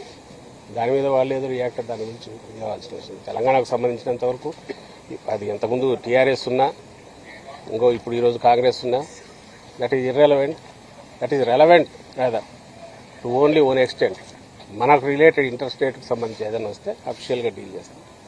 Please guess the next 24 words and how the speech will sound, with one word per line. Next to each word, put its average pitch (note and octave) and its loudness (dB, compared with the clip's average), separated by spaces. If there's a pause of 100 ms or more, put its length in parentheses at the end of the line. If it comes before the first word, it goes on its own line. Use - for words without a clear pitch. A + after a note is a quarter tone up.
(380)
అంతకుమించి C3+ -2
ఆ A#2+ 6
స్టేట్ B2 0
వ్యవహారాలు A#2 4
ఏ A2+ -6
స్టేట్వి, C#3 -10
ఈ - -6
స్టేట్ A#2+ -2
వ్యవహారాలు G#2 -6
ఈ - -16
స్టేట్వి. - -16 (680)
పార్టీల D#3+ 4
పరంగా D#3 8
పొలిటికల్గా C#3 4
అంటే G#2 -4 (840)
కాంగ్రెస్ C#3+ 2
style C3 -2
of B2+ 8
functioning C3+ 0
అనే C3+ 0
కల్చర్ A#2+ -2
కానీ, B2 -4 (880)
దాంట్లో D3+ 10
నుంచి D#3+ 6